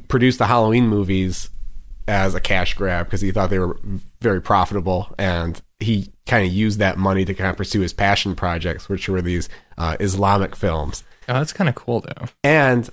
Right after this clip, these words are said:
Speaker 1: this is probably not why the point of view scene exists in Halloween, but I thought it was very interesting. So his first movie, his, like, masterpiece, is called The Message, and it was about the story of Muhammad.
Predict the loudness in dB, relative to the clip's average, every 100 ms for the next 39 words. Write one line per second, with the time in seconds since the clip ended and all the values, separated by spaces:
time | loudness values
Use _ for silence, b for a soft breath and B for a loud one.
0 | -10 0 2 4 0 0 2 4 4 2
1 | 2 4 4 4 0 -2 2 4 4 2
2 | 0 0 2 4 4 4 4 4 2 2
3 | 4 4 4 2 2 2 2 -2 -8 0
4 | 2 4 4 4 4 4 4 4 2 -2
5 | B B 0 2 4 2 2 2 2 2
6 | 2 2 0 -2 0 2 2 -2 B -6
7 | 0 2 2 2 0 2 2 2 2 4
8 | 4 2 0 0 2 2 2 2 2 2
9 | -2 -2 0 0 -2 -4 -2 0 0 0
10 | 0 2 0 -2 -4 -6 -4 0 0 0
11 | -2 0 0 0 -2 0 2 2 0 -2
12 | 2 2 2 -4